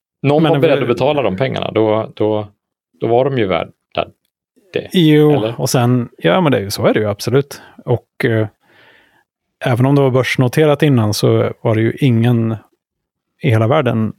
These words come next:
Speaker 2: avrundat sett som visste vem som var storägare i Twitter innan. Det kan jag inte tänka mig. Men nu när det är en så tydlig karaktär, liksom, då, "Nej, usch, det här går inte. Nu blir det, eh, nu får man se sig om", liksom.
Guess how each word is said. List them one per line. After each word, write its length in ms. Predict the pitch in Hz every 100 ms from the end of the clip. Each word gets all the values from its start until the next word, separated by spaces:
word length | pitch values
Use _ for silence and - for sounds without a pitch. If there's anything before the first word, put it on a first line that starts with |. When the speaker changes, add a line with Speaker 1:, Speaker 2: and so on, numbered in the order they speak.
| _ -
Speaker 2:
avrundat 600 | - 107 110 107 107 -
sett 280 | - 104 -
som 440 | - 127 107 101 -
visste 320 | 120 101 -
vem 240 | 107 104 98
som 360 | - 107 101 98 _ _ _ _ _ -
var 200 | 120 135
storägare 540 | - 139 104 95 104
i 40 |
Twitter 300 | 107 - -
innan. 400 | 110 110 131 123
Det 100 | 123
kan 120 | 123 107
jag 20 |
inte 120 | 95
tänka 260 | 110 98 117
mig. 200 | 110 - -
Men 300 | 117 110 107
nu 200 | 131 135
när 120 | 131
det 60 | 120
är 120 | 107
en 220 | 120 110
så 200 | 107 -
tydlig 580 | 104 127 110 110 104 113
karaktär, 540 | - 117 110 - 165 120
liksom, 360 | 110 - 120
då, 260 | 120 120 107 - - - - _
"Nej, 240 | 110 120 117
usch, 240 | 120 -
det 80 | -
här 100 | 117
går 200 | 104 104
inte. 220 | 107 110
Nu 180 | 113 120
blir 200 | 104 110
det, 340 | 110 104 113 123 _ _ _ -
eh, 400 | 107 101 - 135
nu 120 | 151
får 120 | 147
man 160 | 139 123
se 200 | 123 98
sig 160 | 113
om", 160 | 95 104
liksom. 300 | 120 -